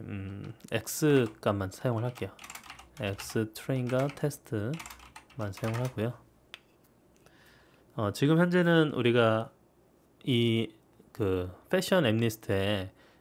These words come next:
이 이미지가 어떤 레이블인지를 맞추는 그 문제가 아니잖아요. 그렇기 때문에,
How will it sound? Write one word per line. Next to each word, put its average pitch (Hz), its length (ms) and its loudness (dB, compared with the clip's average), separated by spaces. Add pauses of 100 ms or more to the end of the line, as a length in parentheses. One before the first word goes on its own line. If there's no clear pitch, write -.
이 123 380 2
이미지가 110 600 2
어떤 139 480 2
레이블인지를 117 640 2
맞추는 107 1000 0 (440)
그 92 380 -6 (480)
문제가 104 300 2
아니잖아요. 90 460 -2 (360)
그렇기 107 260 0
때문에, 104 420 -4